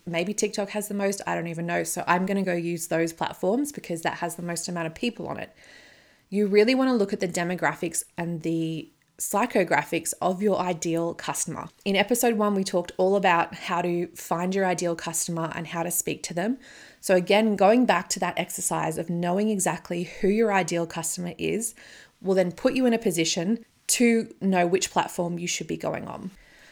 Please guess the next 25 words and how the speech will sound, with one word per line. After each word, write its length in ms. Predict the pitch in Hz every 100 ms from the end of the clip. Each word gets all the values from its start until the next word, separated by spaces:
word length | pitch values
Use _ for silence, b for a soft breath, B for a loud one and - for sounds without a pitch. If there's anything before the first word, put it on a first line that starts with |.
| B
So 120 | 220
let's 220 | 214 240
say 200 | 339 311
your 160 | 262 220
business 400 | 202 196 190 185
sells, 300 | 190 170 165
like, 160 | 160
trendy, 800 | - - 233 220 214 214 214 208
fashionable 560 | 202 - - - 170 165
clothing 680 | - 185 190 190 196 190 190 B B B
that's 180 | - -
kind 180 | - 175
of 100 | 165
geared 240 | 175 170
towards 460 | 160 175 165 170 160
Gen 300 | 185 160 165
Z 460 | - 143 190 349 B B B _ _ -
and 220 | 170 165
millennials 480 | 160 165 226 339 254
even, 360 | 226 262 330 B B B B B _
then 120 | 202 185
I 80 |
would 160 | 214 220
say 160 | 214 185
Instagram 800 | 190 190 190 175 175 180 175